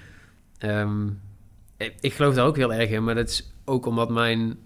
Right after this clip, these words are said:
ehm, ja, mijn en-, mijn energie reikt gewoon niet heel veel verder dan,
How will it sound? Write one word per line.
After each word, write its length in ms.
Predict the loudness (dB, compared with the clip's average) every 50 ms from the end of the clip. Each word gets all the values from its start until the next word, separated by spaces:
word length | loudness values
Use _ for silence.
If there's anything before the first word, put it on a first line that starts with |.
| -14 -10
ehm, 720 | -8 -6 -4 -4 -4 -4 -4 -2 -2 -2 -2 -4 -4 -6 -8 -10 -16 -20 -20 -20 _ -20 -20 -20 -20 -20 -20 -20 -20 -20 -20 -20 -20 -20 _ _ _ _ _ _ _ -20 _ _ _ _ -16 -16 -8
ja, 200 | -2 0 0 2 2
mijn 220 | 2 2 2 2
en-, 220 | 2 2 2 2
mijn 120 | 2 2 0
energie 460 | 2 2 2 2 2 2 2 2 4
reikt 220 | 4 4 2 0
gewoon 240 | 0 0 0 0 2
niet 140 | 2 2 2
heel 200 | 2 2 2 2
veel 160 | 2 0 0
verder 380 | 0 2 2 2 2 0 0 0
dan, 400 | 0 0 0 0 0 -2 -4